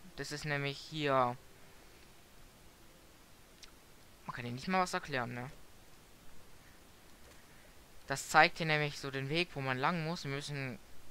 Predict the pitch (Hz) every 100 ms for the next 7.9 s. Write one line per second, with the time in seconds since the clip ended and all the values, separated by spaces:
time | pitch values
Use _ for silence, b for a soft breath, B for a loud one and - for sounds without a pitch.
0 | - 139 135 135 127 - - - - 135
1 | 131 131 131 - 131 156 190 - 131 123
2 | 123 - - - 139 139 131 120 139 139
3 | 156 - 160 175 190 - - - - -
4 | 107 139 135 135 135 127 - 151 147 175
5 | - 135 131 143 123 127 131 139 - 139
6 | 135 - - 127 127 113 123 110 127 120
7 | - - 107 107 104 - - 110